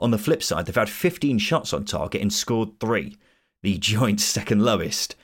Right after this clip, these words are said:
in the division. So I just think they've been desperately unlucky, and the results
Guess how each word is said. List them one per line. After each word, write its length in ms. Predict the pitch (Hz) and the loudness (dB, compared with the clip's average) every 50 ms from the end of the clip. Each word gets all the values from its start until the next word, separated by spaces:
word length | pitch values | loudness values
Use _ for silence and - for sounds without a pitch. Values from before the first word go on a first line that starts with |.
| _ _ _ _ _ | _ _ _ _ _
in 120 | - 98 92 | -4 -2 -2
the 100 | 90 85 | -2 -2
division. 480 | 85 85 80 87 87 85 - 85 73 | -2 -4 -4 -4 -4 -2 -4 -4 -4
So 260 | - - - 113 104 104 - - - - - _ _ _ _ _ _ _ _ _ | -4 0 2 2 2 2 -2 -8 -20 -20 -20 _ _ _ _ _ _ _ _ _
I 120 | - 139 - | -8 -4 -2
just 260 | - 185 170 - - | -2 -2 -2 0 0
think 320 | 147 120 104 104 95 104 | 0 -2 -2 -4 -6 -4
they've 240 | 104 101 98 92 - | 0 0 0 0 0
been 300 | - 98 92 95 101 - - 87 82 - _ | -2 -2 0 -2 -4 -8 -10 -14 -16 -14 _
desperately 560 | - 160 160 156 - - - 95 - 76 90 87 | -6 -4 -2 -2 -4 -4 -4 -6 -4 -4 -4 -4
unlucky, 600 | 87 85 95 90 - - - - - - 123 - _ _ | -2 -2 -2 -4 -4 -6 -10 -12 -12 -14 -16 -20 _ _
and 140 | 107 104 101 | 0 0 2
the 60 | 98 | 2
results 680 | 90 95 87 101 107 92 78 - - - - - - | 0 -2 0 0 -2 -2 -2 -6 -8 -8 -8 -8 -8